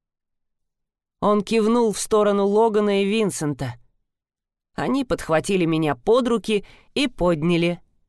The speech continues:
В ответ у меня вырвалось глухое рычание. Вся моя воля к сопротивлению иссякла.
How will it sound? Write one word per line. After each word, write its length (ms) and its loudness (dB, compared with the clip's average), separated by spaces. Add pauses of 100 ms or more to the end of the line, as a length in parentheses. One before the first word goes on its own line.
(420)
В 160 -6
ответ 500 -2
у 60 -2
меня 300 -2
вырвалось 600 -2
глухое 520 0
рычание. 760 -4 (1300)
Вся 380 -2
моя 280 2
воля 300 2
к 60 -6
сопротивлению 1080 0
иссякла. 760 -6